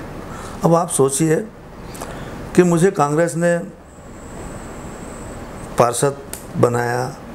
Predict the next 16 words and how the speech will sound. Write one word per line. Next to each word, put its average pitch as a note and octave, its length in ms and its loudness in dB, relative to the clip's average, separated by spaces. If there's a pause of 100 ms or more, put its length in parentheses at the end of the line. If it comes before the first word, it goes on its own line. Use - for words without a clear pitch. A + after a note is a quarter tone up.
(960)
मुझे B2+ 300 4
कांग्रेस A#2+ 520 2
ने C3 100 2
दो B2 200 2
बार B2 180 2
मंडी A#2 320 -2
अध्यक्ष A#2 300 -2
बनाया, A#2 560 -2 (640)
मुझे D3 180 6
कांग्रेस C3 520 0
ने C3+ 80 2
दो B2 180 2
बार B2 180 2
विधायक A#2+ 460 0
बनाया, B2 500 -4 (1700)
मैं C#3+ 400 4